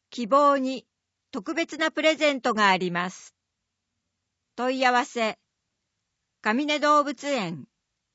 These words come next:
電話。二二の五五八六。桜コンサート。日時。三月二十日、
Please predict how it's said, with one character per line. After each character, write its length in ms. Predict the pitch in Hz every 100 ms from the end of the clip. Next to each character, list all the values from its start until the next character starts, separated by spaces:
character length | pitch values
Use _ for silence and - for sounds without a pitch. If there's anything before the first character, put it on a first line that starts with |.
| _ _ _ _
電 260 | 214 247 254
話。 280 | 240 226 - _ _ _ _ _ _ _ 233
二 260 | 277 302
二 320 | 311 311 269
の 260 | 196 160 160 _ _ _
五 280 | - 277 302
五 240 | 254 302 247
八 320 | 202 - 226
六。 400 | 220 - 151 - _ _ _ _ _ _ _ _ _ _ _ _ _ _ _ _ _ _ _ _
桜 480 | - 247 294 311 320
コ 180 | 302
ン 80 | 302
サ 220 | - 330
ー 80 | 294 -
ト。 300 | 170 151 - _ _ _ _ _ _ _ _ _ _ _ _ _ _
日 320 | 269 294 254
時。 280 | 175 165 135 _ _ _ _ _ _ _ _
三 320 | - 311 320
月 240 | 285 240 240
二 140 | 196
十 140 | - -
日、 280 | 196 185